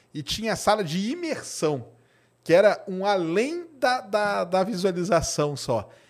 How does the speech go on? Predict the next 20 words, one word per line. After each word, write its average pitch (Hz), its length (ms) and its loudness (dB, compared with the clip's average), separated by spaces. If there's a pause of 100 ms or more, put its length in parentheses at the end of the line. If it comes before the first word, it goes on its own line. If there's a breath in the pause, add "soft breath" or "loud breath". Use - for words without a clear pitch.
(120 loud breath)
Então 180 340 2
você 185 580 -2 (240)
vinha, 147 300 -8
cara, 165 260 -4
eu 139 80 0
lembro, 165 240 -6
nossa, 165 420 -10 (400 soft breath)
que 151 300 -12
um 139 100 -12
cara 156 320 -6
de, 127 640 -8 (360)
eu, 120 220 -8
eu 117 40 -8
assisti 117 360 -14
uma 156 120 -4
apresentação 139 640 -2
na 131 100 -6
sala 135 220 -2
de 127 100 -8
imersão 131 580 -4